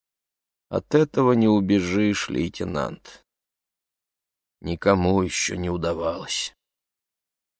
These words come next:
«Разве что забудешь», — откликнулся он. Женщина впервые утратила контроль над собой.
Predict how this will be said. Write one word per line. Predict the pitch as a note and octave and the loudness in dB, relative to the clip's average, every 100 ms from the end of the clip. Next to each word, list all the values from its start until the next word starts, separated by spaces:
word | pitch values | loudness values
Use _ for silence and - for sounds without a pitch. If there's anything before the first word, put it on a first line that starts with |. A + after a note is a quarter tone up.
| _ _ | _ _
«Разве | - F2+ G#2 F2+ G2 | 0 6 6 6 2
что | G2 - - G#2 | 0 -4 -2 0
забудешь», — | F2 F2+ F#2 F#2+ G#2 D#2 C#2 - - _ _ _ _ _ _ - | 2 4 2 2 0 0 -4 -8 -10 _ _ _ _ _ _ -4
откликнулся | E2 - F#2 D#2+ D#2 E2+ - F2 | -4 -2 -4 -4 -4 -4 -2 0
он. | E2+ D2+ C#2+ _ _ _ _ _ _ _ _ _ _ _ _ | 0 0 -4 _ _ _ _ _ _ _ _ _ _ _ _
Женщина | E2 D#2+ G#2 F#2+ G2 G2 | -6 0 2 2 2 2
впервые | F#2 - G2+ F2+ E2+ A2 G#2+ | 0 0 2 2 4 4 4
утратила | G2 - G2+ G#2 - F#2+ | 2 2 4 4 4 2
контроль | F2+ F#2+ F2+ G2 F#2+ | 4 0 2 2 4
над | F2+ E2+ | 2 0
собой. | - F#2 F#2+ D#2+ | 2 4 4 0